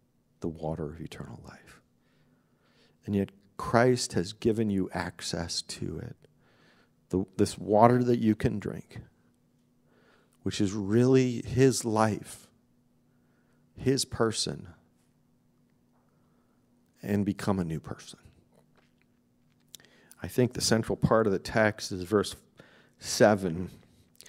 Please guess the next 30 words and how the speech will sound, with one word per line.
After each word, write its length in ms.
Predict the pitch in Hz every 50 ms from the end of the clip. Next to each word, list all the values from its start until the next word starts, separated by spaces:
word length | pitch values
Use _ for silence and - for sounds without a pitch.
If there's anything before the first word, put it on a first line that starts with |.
| - - - _ _ _ -
to 100 | - -
ten, 680 | - - - 131 131 110 95 90 90 90 95 98 - -
and 480 | - 80 85 95 92 85 85 87 85 - - _ _ _ _
really 220 | - 127 127 120 104
verse, 340 | 90 107 104 98 - - - _ - - - - - - - - - _ _ _ _ _ _ - - -
verse 220 | 107 110 92 - -
ten, 340 | - - 127 113 104 101
but 140 | 101 95 90
I 40 | 98
want 160 | 98 95 95
to 60 | 95
read 260 | 87 95 104 101 92 92 - - - 98
verses 380 | - - 98 92 - - 92 90
seven 320 | - - 90 87 90 87
to 80 | 90 -
ten. 300 | - - 95 92 92 90
So 120 | - 123
imagine 440 | 113 110 117 120 131 135 127 151 143
the 80 | 131 127
scene. 320 | - - 98 92 92 98 - _ _ _ _ _ _ _ _ _ _ _ _ _ _ _ _ _ _ _ - - _ _ _ _ _
Here's 300 | - 135 151 160 151 117
Jesus, 460 | - 151 151 156 139 156 151 143 -
who's 160 | 165 160 147
a 80 | 156 110
rabbi. 520 | 104 101 95 110 107 107 113 110 110 107
Here's 220 | 113 135 135 117 -
Jesus, 520 | - - 120 131 127 127 131 127 - -
who's 340 | - 139 131 127 120 - - _ _ _ _ _ _ _ - - - _ _ _ _ _ _
a 40 | -
Jew. 440 | 107 101 107 104 101 98 95 92 92